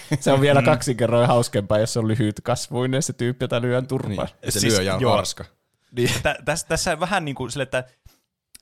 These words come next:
Speaker 2: se, että tää on komedia, niin tää vähän niinku pääsee joku koira veräjästä näillä vähän kyseenalaisilla niinku toimilla, mitä tässä elokuvassa tapahtuu. Joskin toki niitäkin voi kritisoida sitä huolimatta tällä
Speaker 1: Mutta
Speaker 2: jälkikäteen.
Speaker 1: mä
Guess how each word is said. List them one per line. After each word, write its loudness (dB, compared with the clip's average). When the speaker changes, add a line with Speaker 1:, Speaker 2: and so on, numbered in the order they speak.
Speaker 2:
se, -2
että -4
tää 0
on -4
komedia, 0
niin -4
tää 0
vähän -2
niinku -6
pääsee -2
joku -6
koira -2
veräjästä -2
näillä -2
vähän -4
kyseenalaisilla -2
niinku -8
toimilla, -2
mitä -6
tässä -8
elokuvassa -8
tapahtuu. -6
Joskin -2
toki -4
niitäkin -8
voi -2
kritisoida -8
sitä -8
huolimatta -6
tällä 0
Speaker 1:
Mutta 2
Speaker 2:
jälkikäteen. -6
Speaker 1:
mä -4